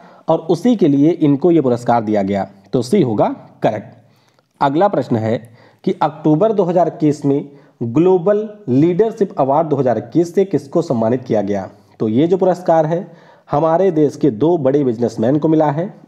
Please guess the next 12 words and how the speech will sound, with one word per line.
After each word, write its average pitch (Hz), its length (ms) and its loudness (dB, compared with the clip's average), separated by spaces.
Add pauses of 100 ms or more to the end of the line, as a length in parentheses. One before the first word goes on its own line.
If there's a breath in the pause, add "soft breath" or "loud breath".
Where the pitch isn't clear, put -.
(140)
एक 208 280 2
तो 190 100 2
हैं 196 320 -4 (380 loud breath)
जिनका 180 440 2
नाम 156 360 0
है 165 140 0
शिव 143 360 0
नदार, 104 420 -2 (340)
एचसीएल 151 380 2
कंपनी 185 360 0
के 180 140 2
हैं, 196 280 -2